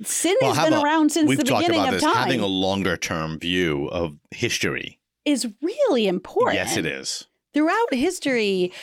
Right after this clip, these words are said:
Speaker 1: sin has shown up, the same sins, just with different names and
Speaker 2: <laughs>
Speaker 1: different,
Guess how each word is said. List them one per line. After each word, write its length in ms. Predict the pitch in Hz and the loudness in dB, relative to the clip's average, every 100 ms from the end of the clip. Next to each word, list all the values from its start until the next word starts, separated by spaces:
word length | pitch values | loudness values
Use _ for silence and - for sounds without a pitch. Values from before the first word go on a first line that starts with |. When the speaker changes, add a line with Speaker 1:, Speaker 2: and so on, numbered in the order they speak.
| - - | -18 -8
Speaker 1:
sin 680 | - - 320 294 254 208 - | -4 0 2 2 2 0 -2
has 200 | 214 208 | -2 -2
shown 340 | - 262 247 | 0 0 2
up, 160 | 233 - - - _ | 0 -2 -8 -20 _
the 80 | 240 | -6
same 400 | - 320 320 277 | 0 2 4 2
sins, 460 | - 311 269 220 180 | 2 0 2 0 0
just 240 | 220 - | -2 -2
with 180 | 208 - | -4 -2
different 340 | 262 254 226 | -2 -2 0
names 600 | 226 240 233 196 185 180 196 | 0 0 2 2 2 0 0
and 380 | 190 180 180 | 0 0 0
Speaker 2:
<laughs> 60 | 214 | 0
Speaker 1:
different, 500 | 208 214 196 185 | 0 0 0 -2